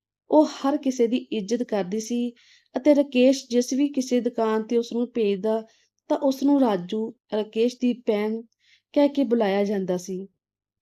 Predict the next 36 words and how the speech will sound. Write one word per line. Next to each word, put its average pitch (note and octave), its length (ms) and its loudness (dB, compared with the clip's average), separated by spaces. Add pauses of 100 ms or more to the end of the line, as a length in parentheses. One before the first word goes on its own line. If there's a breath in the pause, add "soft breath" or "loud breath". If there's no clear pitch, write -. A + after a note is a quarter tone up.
(180)
ਮੁੱਢਲੇ D4+ 340 6
ਦੋ B3+ 260 6
ਮਹੀਨਿਆਂ A#3 460 2
ਵਿੱਚ A#3+ 260 -4
ਹੀ C4 60 2
ਤਕਦੀਰ A3 540 -4
ਦੀ A3 220 -6
ਦੁਕਾਨ G#3+ 500 -4
ਤੇ A3 360 -6 (200)
ਆਉਣ D4+ 260 4
ਵਾਲੀਆਂ A#3+ 280 4
ਸਾਰੀਆਂ A#3+ 480 0
ਜਨਾਨੀਆਂ, G#3+ 520 0
ਚਾਹੇ A3 440 -4
ਉਹ B3 120 0
ਕੋਈ A#3+ 200 -2
ਬੁਟੀਕ G#3+ 520 -6
ਵਾਲੀਆਂ A#3 260 -2
ਹੁੰਦੀਆਂ A3+ 520 -4 (680 soft breath)
ਜਾਂ D#4+ 240 6
ਫਿਰ E4+ 260 0
ਆਮ C4+ 220 4
ਘਰੇਲੂ B3 520 2
ਔਰਤਾਂ, G#3 480 -2 (440)
ਕਾਲਜ B3+ 360 2
ਪੜ੍ਹਦੀਆਂ A3+ 420 0
ਕੁੜੀਆਂ G#3+ 440 -2
ਹੁੰਦੀਆਂ G#3 540 -6
ਜਾਂ A#3 220 0
ਸਿਲਾਈ B3 420 2
ਕਢਾਈ A3+ 320 0
ਦੇ A3 140 0
ਕੋਰਸ C4 400 0
ਕਰਨ G#3+ 280 -2
ਵਾਲੀਆਂ G3 300 0
ਕੁੜੀਆਂ G3 400 -4